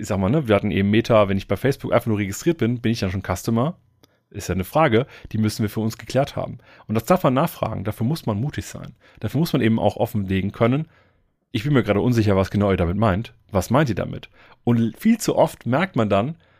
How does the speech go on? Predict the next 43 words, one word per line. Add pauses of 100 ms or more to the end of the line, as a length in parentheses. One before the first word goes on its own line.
(160)
dass
die
anderen
auch
gar
nicht
so
genau
wissen,
was
damit
eigentlich
gemeint
ist. (320)
Und
schon
hat
man
einen
Veränderungsprozess
angestoßen,
der
uns
als
Gruppe, (220)
als
Team,
als
Organisation (340)
dabei
hilft, (200)
mehr
Klarheit
zu
haben (280)
und
danach
auch
bessere
Entscheidungen
treffen
zu
können.